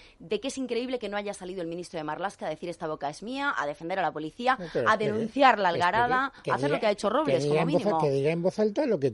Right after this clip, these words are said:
Speaker 2: a ti te han dicho a, a,
Speaker 1: Sí.
Speaker 2: en voz baja. Es
Speaker 1: Sí,
Speaker 2: decir,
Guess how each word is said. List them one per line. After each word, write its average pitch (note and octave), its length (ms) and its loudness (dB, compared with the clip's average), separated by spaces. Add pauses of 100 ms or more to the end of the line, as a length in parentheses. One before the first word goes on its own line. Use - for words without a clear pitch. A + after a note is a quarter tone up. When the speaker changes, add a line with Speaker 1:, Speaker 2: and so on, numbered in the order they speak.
(120)
Speaker 2:
a A#2 60 -2
ti C3+ 120 -4
te D#3+ 100 0
han F3+ 320 0
dicho D3 300 0
a, C3+ 140 0
a, B2+ 680 -6
Speaker 1:
Sí. B2+ 120 -8
Speaker 2:
en B2+ 140 -6
voz C#3 140 -2
baja. A3+ 300 -2
Es G2+ 60 -10
Speaker 1:
Sí, A2+ 60 -8
Speaker 2:
decir, B2+ 300 0